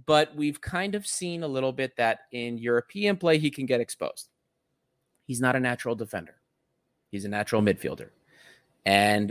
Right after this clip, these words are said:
the way our midfield is looking, we don't, personally, I don't think we need to add any other pieces to that. I think that what we have is fine. We can even maybe see Adruzos back. Either way,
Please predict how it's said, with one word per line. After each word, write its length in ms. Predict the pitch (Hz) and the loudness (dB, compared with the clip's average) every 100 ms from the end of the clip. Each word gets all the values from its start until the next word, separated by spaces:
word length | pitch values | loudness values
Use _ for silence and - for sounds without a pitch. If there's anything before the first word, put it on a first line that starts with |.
| 95 | 0
the 80 | 110 | 6
way 220 | 139 202 | 10 12
our 100 | 185 | 10
midfield 420 | 180 - 151 143 | 8 6 6 6
is 160 | 117 101 | 4 0
looking, 440 | 92 - 110 175 - _ _ | -4 -4 -8 -10 -16 _ _
we 100 | 165 | -2
don't, 240 | 196 214 170 _ _ _ _ _ _ - - | 0 -2 -4 _ _ _ _ _ _ -20 8
personally, 500 | 247 254 202 180 180 | 10 10 4 2 2
I 60 | |
don't 120 | 196 | 0
think 180 | 185 190 | -2 -4
we 100 | 190 | -4
need 200 | 180 170 | -4 -2
to 440 | 165 156 151 147 - _ _ - | 2 2 2 -2 -8 _ _ 2
add 340 | 156 165 160 - | 4 4 2 0
any 260 | 147 151 | -4 -2
other 240 | 135 131 131 _ _ _ _ _ | -2 -4 -8 _ _ _ _ _
pieces 400 | - 226 - 98 - | -6 -6 -4 -8 -8
to 100 | 87 | -8
that. 260 | - - _ _ - - | -8 -10 _ _ -20 -4
I 100 | 127 | -4
think 280 | - 180 175 | 0 -2 2
that 120 | 147 | 0
what 140 | 143 | 0
we 100 | 143 135 | -2 2
have 220 | 117 104 | 4 4
is 140 | 98 | -2
fine. 480 | - 87 95 135 185 - _ _ - | -2 0 2 0 -4 -12 _ _ -10
We 100 | 107 | -6
can 180 | 117 | -6
even 640 | 110 127 113 110 101 104 110 _ | -4 -4 -2 0 0 -4 -10 _
maybe 440 | 98 95 98 95 | -2 0 0 -2
see 280 | 98 - 110 | -4 -4 4
Adruzos 600 | 98 92 101 98 92 - | 4 4 -2 -4 -4 2
back. 400 | 117 123 170 - _ _ _ _ _ - - - | 8 10 8 2 _ _ _ _ _ -16 0 8
Either 240 | 202 185 | 8 10
way, 420 | 160 160 160 - | 10 10 8 4